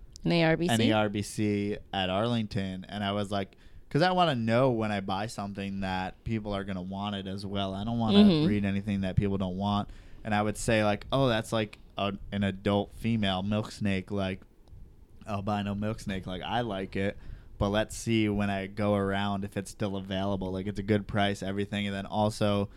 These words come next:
Speaker 2: like, Triple L had a shit ton of milk snakes. And it's like, I just wanna look to see if they sell.
Speaker 1: Right, because if they're, if Triple L can't sell it, you're not gonna be able to sell it, sell it.
Speaker 2: Yeah, and just if people in general, if people aren't looking,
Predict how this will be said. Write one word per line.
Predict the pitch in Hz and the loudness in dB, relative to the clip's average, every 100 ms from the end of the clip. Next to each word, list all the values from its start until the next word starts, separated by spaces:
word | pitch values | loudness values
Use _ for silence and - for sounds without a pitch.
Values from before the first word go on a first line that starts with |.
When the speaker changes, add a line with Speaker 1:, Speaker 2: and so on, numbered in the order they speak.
| - - - - | -18 -18 -20 -10
Speaker 2:
like, | 98 95 | -8 -8
Triple | - 117 98 101 | -6 -6 -2 0
L | 101 95 | 0 0
had | 98 98 | -2 -4
a | |
shit | - 104 101 | -4 -4 -2
ton | 101 101 | -2 -2
of | |
milk | 101 101 - | 0 -2 -4
snakes. | 104 101 101 - - - - - | -4 -2 -4 -6 -20 -20 -20 -6
And | 107 | -4
it's | 107 | -2
like, | 104 | 0
I | 139 | 0
just | 151 | 2
wanna | 165 131 110 | 2 2 2
look | 107 110 101 - | 2 2 2 -2
to | 98 | -8
see | - - 107 104 101 95 - - | -6 -4 -2 0 -2 -4 -8 -4
if | 110 95 | -4 -2
they | 107 101 | 0 0
sell. | 92 - 98 90 92 - - | -2 -2 -2 -2 -8 -10 2
Speaker 1:
Right, | - 156 - 180 | 4 4 0 -2
because | 170 175 160 | 2 2 2
if | 165 - | 2 4
they're, | 165 165 | 2 6
if | 180 156 - | 6 6 4
Triple | - 185 165 | 4 8 10
L | 175 | 10
can't | 165 170 - - | 8 0 -2 2
sell | 147 | 4
it, | 139 | 4
you're | - 156 | 2 2
not | 131 | 0
gonna | - 127 | -4 -6
be | 131 | -6
able | 98 | -6
to | - | -8
sell | - - | -8 -8
it, | - - - | -10 -12 -2
sell | 160 85 | -2 -2
it. | 62 - - - - - | -8 -18 -20 -20 -18 -8
Speaker 2:
Yeah, | 170 226 127 127 | 0 2 4 2
and | 123 | 2
just | 127 123 | 0 -2
if | 123 117 | -4 0
people | 151 143 135 | 0 2 2
in | 123 | 0
general, | 107 104 143 123 101 | 2 2 4 2 2
if | 104 101 - | 0 -4 -8
people | 113 107 | -6 -2
aren't | 110 107 107 107 _ _ | 0 0 -2 -6 _ _
looking, | 113 110 113 110 | -4 -2 -2 -6